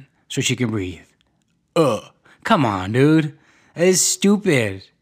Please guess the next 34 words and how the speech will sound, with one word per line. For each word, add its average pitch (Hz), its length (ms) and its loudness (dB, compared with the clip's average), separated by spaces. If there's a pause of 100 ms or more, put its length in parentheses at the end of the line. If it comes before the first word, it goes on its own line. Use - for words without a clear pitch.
(520)
Don't 165 240 2
wear 202 200 2
it. 101 320 -4 (1160)
Who 143 160 4
are 175 60 8
you 175 160 2
fooling? 143 500 2
Yourself? 120 640 -2 (400)
I 127 120 -6
guess, 147 420 -2
you 156 80 2
know? 190 300 0 (600)
I 147 40 -2
mean, 156 140 4
we 175 100 4
can, 156 380 0
we 165 100 0
can 185 160 2
lie 151 160 2
to 160 80 0
ourselves 139 380 -2
all 123 100 0
we 117 80 -2
want. 120 380 -2 (1400)
We 139 140 -2
got 147 160 4
ourselves 123 400 0
fucking 117 600 -8
fooled, 120 720 0
boy. 135 340 -2 (1200)
I 127 80 -6
fucking, 139 420 2
um, 117 340 -2
<clears throat> 139 340 0